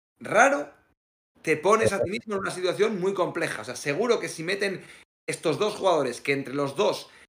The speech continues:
te chuparían, pues, cerca de cien millones de euros, tú ya te pones en un punto en el que, en el que si pasa algo, y insisto, estamos en un mundo muy cambiante, estás jodido. Si empiezan a caer los derechos, si pasa otra pandemia, ya ni te cuento.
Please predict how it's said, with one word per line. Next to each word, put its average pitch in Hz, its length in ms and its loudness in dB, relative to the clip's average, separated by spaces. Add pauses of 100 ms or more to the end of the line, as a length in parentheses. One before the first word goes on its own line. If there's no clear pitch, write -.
te 147 120 0
chuparían, 160 560 2
pues, 127 140 -10
cerca - 500 2
de 143 220 0
cien 214 300 2
millones 170 400 -2
de 131 100 0
euros, 190 480 -2 (680)
tú 240 160 0
ya 226 180 6
te 196 100 4
pones 185 300 0
en 175 80 -2
un 175 100 -6
punto 254 340 2
en 208 80 2
el 170 180 -2
que, 156 340 4
en 165 100 0
el 151 200 -4
que 147 320 2
si - 180 -8
pasa 196 400 2
algo, 127 360 -6
y 127 100 -4
insisto, 190 320 -6
estamos 190 340 -4
en 180 80 -4
un 170 80 -6
mundo 170 220 -2
muy 147 160 -2
cambiante, 123 600 -6 (260)
estás - 360 -4
jodido. 226 480 0 (220)
Si - 180 -6
empiezan 214 360 0
a 240 100 -2
caer 196 220 2
los 202 160 0
derechos, 156 440 -2
si - 240 -8
pasa 165 320 0
otra 214 180 -2
pandemia, 196 380 -2
ya 190 140 -2
ni 214 100 -4
te 196 140 -4
cuento. 160 420 -2